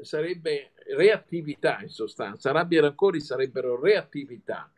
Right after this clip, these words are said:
Comincia una parte di te a essere s-, insofferente di quest'amore, e questa parte che è insofferente è la nostra parte logica e razionale, la quale praticamente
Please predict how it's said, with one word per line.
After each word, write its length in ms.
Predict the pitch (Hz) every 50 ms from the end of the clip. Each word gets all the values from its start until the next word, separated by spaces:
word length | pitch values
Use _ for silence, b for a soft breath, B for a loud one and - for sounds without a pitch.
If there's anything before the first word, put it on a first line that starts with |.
| _ _ _ _ _ _ _ _ _
Comincia 680 | - 202 208 220 208 170 139 123 110 - - 151 147
una 220 | 151 151 160 160 156
parte 320 | - 214 214 202 202 190
di 140 | 185 170 156
te 120 | 151 143
a 80 | 135 147
essere 340 | 160 156 156 170 160 147 143
s-, 160 | 135 - - _
insofferente 1200 | - 175 175 160 - 196 185 156 - - 185 185 196 196 175 143 131 117 _ _ - 135 120 113
di 120 | - 127 123
quest'amore, 920 | - 147 131 - - - 127 127 123 123 117 110 107 113 - 147 185 202 - _ _ _ _ _ _ _ _
e 180 | - - 143 147
questa 340 | - 190 185 - - 175 160
parte 580 | 151 185 185 165 143 127 - _ - 123 120
che 120 | - - 175
è 40 | 165
insofferente 960 | 143 131 - - 170 156 151 214 240 233 185 143 139 143 151 147 180 151 -
è 100 | - 156 147
la 120 | 151 156
nostra 320 | 156 170 196 185 - 165
parte 360 | 127 - 151 156 156 156 165 139
logica 460 | 147 156 170 165 147 160 151 143 135
e 40 | 127
razionale, 880 | 123 127 127 - - 135 131 131 131 101 90 87 87 101 123 139 - _ _ _ _ _
la 180 | - - 175 185
quale 600 | - - 196 180 151 123 120 127 147 165 196 190
praticamente 1000 | - 143 127 123 120 117 127 127 127 131 139 156 165 - _ - 208 214 202